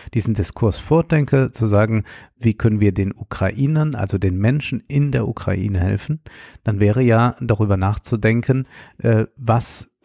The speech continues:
ist das außer dieser Waffenlieferung vielleicht noch? Und da kommt man natürlich daraus, ja, für die, die nicht kämpfen wollen,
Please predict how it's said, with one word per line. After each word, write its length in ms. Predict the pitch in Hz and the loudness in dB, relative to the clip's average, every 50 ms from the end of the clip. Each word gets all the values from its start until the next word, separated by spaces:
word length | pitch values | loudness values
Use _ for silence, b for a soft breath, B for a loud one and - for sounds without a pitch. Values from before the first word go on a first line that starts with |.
| _ _ _ _ _ | _ _ _ _ _
ist 440 | - - 127 - - - - _ - | 0 0 0 0 0 -4 -8 _ -2
das 260 | 120 107 - - - | 0 0 -2 -4 -4
außer 400 | - 143 170 170 - - 113 101 | 0 0 0 0 2 2 0 0
dieser 320 | 98 104 95 92 92 87 85 | 2 0 0 2 2 2 2
Waffenlieferung 800 | 90 80 - - 98 90 87 92 - - 107 92 95 95 90 | 0 -2 -2 -4 -4 -2 -2 -4 -4 -4 -4 -4 -4 -4 -4
vielleicht 400 | - - 101 95 92 87 - - | -4 -2 0 0 0 0 -2 -2
noch? 160 | 104 101 101 123 | -2 0 0 0
Und 140 | 113 104 | 0 2
da 120 | 101 101 98 | 2 0 0
kommt 300 | - - 170 185 - - | 0 -2 -4 -2 -2 -2
man 100 | 127 110 | -2 -2
natürlich 380 | 101 92 - 98 98 101 - | -2 -2 -4 -4 -4 -4 -4
daraus, 320 | - 104 98 101 110 - - | -2 -2 -2 -2 -2 -2 0
ja, 140 | 117 107 98 | 0 0 0
für 200 | - - 117 104 | 0 -2 -4 -2
die, 240 | - 107 107 110 | -2 -4 -4 -4
die 140 | 113 117 107 | -2 -2 -2
nicht 320 | 104 117 156 - - - - | -2 -2 -4 -4 -6 -4 -2
kämpfen 420 | 117 104 104 107 - - 98 95 | -2 0 -2 -4 -6 -8 -4 0
wollen, 460 | 104 113 135 135 110 107 147 160 - | 2 2 4 4 2 2 0 -4 -8